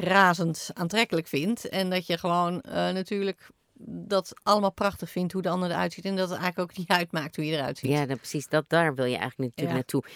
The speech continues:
Speaker 2: Het is wel goed om er een balans in te zoeken. Want ik denk wel dat het goed is als je, je nog wat je best doet voor de ander. Hè? Niet, eh, door heel overdreven, maar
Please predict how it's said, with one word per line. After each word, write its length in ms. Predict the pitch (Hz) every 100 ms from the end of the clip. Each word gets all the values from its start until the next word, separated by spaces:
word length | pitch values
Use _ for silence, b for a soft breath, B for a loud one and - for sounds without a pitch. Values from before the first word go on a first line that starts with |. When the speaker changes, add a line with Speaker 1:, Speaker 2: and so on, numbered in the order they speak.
| B
Speaker 2:
Het 140 | - 185
is 100 | 190
wel 140 | 208
goed 180 | 196 170
om 60 | 156
er 40 |
een 120 | 147 143
balans 440 | 147 160 175 165
in 180 | - 139
te 80 | 135
zoeken. 260 | 139 135
Want 80 | 147
ik 40 | 131
denk 140 | 156
wel 160 | 143 143
dat 120 | 120
het 160 | 139 -
goed 200 | 156 143
is 200 | 143 -
als 140 | 143
je, 180 | 151 143
je 100 | 147 -
nog 280 | 110 156
wat 160 | 147 147 165
je 140 | 156
best 280 | 165 190 -
doet 200 | 156 135
voor 180 | - 131
de 100 | -
ander. 360 | 139 123 131
Hè? 160 | 135 190
Niet, 320 | 208 185 -
eh, 160 | 156 147
door 240 | 156 156
heel 300 | 147 151 151
overdreven, 680 | 110 151 147 151 156 151 147
maar 180 | 151